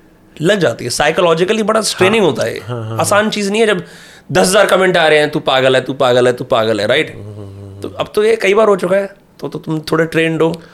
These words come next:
Speaker 2: अब तो फ़र्क नहीं पड़ता है यार, कंट्रोवर्सी। मैं ना generally कमेंट्स नहीं देखता वीडियो के, क्योंकि
Speaker 1: बिल्कुल नहीं।
Speaker 2: इतना ओवरवेलमिंग हो जाता है ना,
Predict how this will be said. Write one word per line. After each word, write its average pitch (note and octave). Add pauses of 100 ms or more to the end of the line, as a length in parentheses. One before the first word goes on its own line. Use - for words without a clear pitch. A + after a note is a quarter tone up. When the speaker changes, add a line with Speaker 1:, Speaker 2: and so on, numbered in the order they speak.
(320)
Speaker 2:
अब F3
तो F3+
फ़र्क D#3
नहीं D3+
पड़ता A2+
है G#2+
यार, G#2
कंट्रोवर्सी। A#2
मैं D3+
ना E3+
generally C#3
कमेंट्स C#3+
नहीं C3
देखता A2
वीडियो G#2+
के, G#2+ (1160)
क्योंकि C#3 (280)
Speaker 1:
बिल्कुल D#3
नहीं। A2+
Speaker 2:
इतना E3+
ओवरवेलमिंग D3+
हो C#3+
जाता B2+
है B2+
ना, C3+